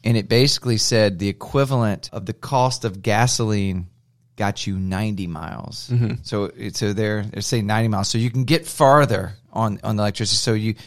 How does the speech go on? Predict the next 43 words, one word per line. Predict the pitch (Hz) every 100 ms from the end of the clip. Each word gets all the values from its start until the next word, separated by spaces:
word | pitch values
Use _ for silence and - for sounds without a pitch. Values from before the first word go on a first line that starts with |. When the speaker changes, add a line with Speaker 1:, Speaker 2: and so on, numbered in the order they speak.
| -
Speaker 1:
you | 107
can | - 127 117
cut | - 123 -
back | 120 117 107 -
on | - 107 104
that. | 110 104 101
And | - 120 107
those | 143 170 185
fossil | - 147 147 - 117
fuel, | 135 135 123 -
a |
lot | 117 127
of | 120
the |
coal | 117 147 147
plants | - 120 113 -
and | 101 98
some | 120
of | 113
the | 95 123
other | 127 120
generation | 101 120 110 107 120 120 110
sources | - 131 135 - 95 - - _ _ _ _ -
are |
going | 104 135 151
to |
be | 147 131
running | 120 117 113
twenty-four | 110 120 107 98
hours | 98 92 90
a |
day. | 87 - 95 -
Speaker 2:
Oh, | -
absolutely. | - - 113 - 170 - _ _
Speaker 1:
If | 123 -
you're | 127
not | 131 143 135
using | 123 143 151
that | 143 139
capacity, | - 147 139 156 156 175 170
they're | - 156
still | - 185
running. | 139 139 90